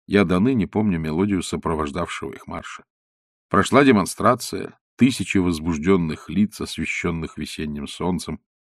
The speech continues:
над которыми взлетали многократные возгласы «Ура!». К вечеру всё кончилось, площадь стала пустынной и пространной.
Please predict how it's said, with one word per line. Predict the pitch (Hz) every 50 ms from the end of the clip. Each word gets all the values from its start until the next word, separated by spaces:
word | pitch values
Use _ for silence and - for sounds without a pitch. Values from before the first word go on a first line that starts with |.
| -
над | - 101 107 -
которыми | - 214 208 - 123 123 120 110 101
взлетали | 85 78 80 95 98 - - 104 104 101 95
многократные | 87 85 87 85 87 85 - - 95 98 - - - 92 90 82
возгласы | 76 80 85 80 71 73 82 82 80 - - - - -
«Ура!». | 71 71 69 - - - - - _ _ _ _ _ _ _ _ _ _ _ _ _ _ _ _ _ _ _ _ _ _ _
К | -
вечеру | 120 185 190 - 185 165 156
всё | 127 - 156 131
кончилось, | - 104 113 123 117 - - 98 - - - - - - _ _
площадь | - 107 135 135 - - 78
стала | - - - 101 98 90
пустынной | - - - - - - 120 127 127 113 92 78
и | 64 -
пространной. | - 82 - - - - - - 87 95 107 - - - - -